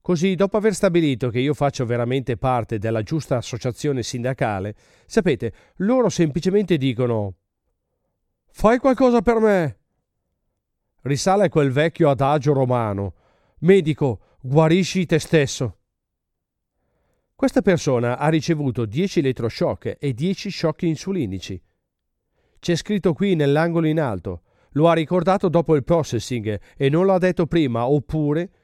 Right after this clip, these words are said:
non ne sapeva niente. Ed è cambiata in maniera davvero notevole. La sua padronanza di sé è salita da zero a quindici. Santo cielo, come si può avere zero in padronanza di sé?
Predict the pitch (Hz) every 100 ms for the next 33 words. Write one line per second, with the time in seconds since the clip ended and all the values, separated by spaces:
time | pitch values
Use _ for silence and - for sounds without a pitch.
0 | _ 139 151 151 143 135 147 117 143 104
1 | 78 87 _ _ _ _ _ _ _ _
2 | 143 143 180 180 190 170 175 170 160 156
3 | 165 175 160 127 147 131 185 175 156 -
4 | 185 135 92 87 _ _ _ _ _ -
5 | 151 143 220 196 190 185 185 180 185 180
6 | 170 143 196 202 185 - 156 160 147 135
7 | 135 120 - 196 196 202 196 175 185 139
8 | 95 92 95 - _ _ _ _ _ _
9 | _ _ - 180 208 180 151 - 120 110
10 | 101 _ _ _ - 277 269 160 175 123
11 | 196 202 147 196 170 131 104 185 214 156
12 | - 156 139 147 160 151 143 113 - 160
13 | 110